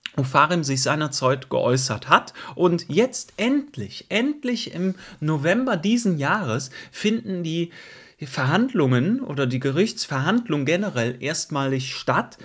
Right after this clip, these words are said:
Da bin ich auch mal gespannt, was dann die Verteidigungshaltung des Gil Ofarim sein wird. Im Zweifel immer für den Angeklagten, keine Frage, ne? Keine Vorverurteilung, das werdet ihr bei mir hier nicht erleben.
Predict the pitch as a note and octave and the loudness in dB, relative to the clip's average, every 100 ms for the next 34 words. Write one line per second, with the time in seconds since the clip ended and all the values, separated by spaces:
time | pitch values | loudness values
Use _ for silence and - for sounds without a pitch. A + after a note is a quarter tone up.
0 | - - - F#3 F3 E3+ A3+ B3+ A#3 - | -20 -20 -4 0 0 2 2 2 0 -4
1 | F#3 G#3 G3 D3 C3 - A#2+ F#3+ A#3 - | -4 -2 -2 0 -2 0 0 2 -2 -6
2 | - - D#3 D#3+ - E3+ E3+ D#3+ D3+ - | -18 -2 0 0 -2 0 0 -2 -6 -4
3 | C3 C#3+ D4+ E4 G3+ D3 C3 B2 A2+ A2 | -4 -4 -6 -4 -2 0 0 0 -2 -4
4 | A2+ G2 G#2+ - A#2+ A2+ A2 - A2+ G2+ | -8 -8 -6 -2 -2 -2 -6 -4 -4 -4
5 | G2 G2 G2+ F#2 F2+ - - - - - | -10 -8 -10 -12 -18 -20 -20 -20 -20 -20
6 | - _ _ _ - - _ _ _ B3 | -20 _ _ _ -20 -20 _ _ _ -2
7 | C#4+ - D#4+ D#4+ C#4+ C#4 C4+ A#3+ G#3 D#3+ | 0 4 4 4 0 0 2 2 2 2
8 | A2+ - - - - B2+ G#3+ C4+ - E3+ | 0 -2 -12 -14 -10 -2 0 0 0 -2
9 | A2+ A2 A#2+ A#3+ D4+ A#3+ G3+ A3 G#3 A#3+ | -2 -6 -4 -2 -2 -2 -2 0 2 0
10 | A#3 - B2 B2+ A#2 G#2+ C3 C3 G3 F#3+ | 0 0 0 -2 -6 -4 -4 -2 -2 -2
11 | D3+ E3 D#3+ F#3+ B3 G3 F#3+ F#3 F#3 - | -2 -4 -2 0 2 0 0 -2 -6 -6
12 | E3 A3 C#3 - | -6 -4 -6 -10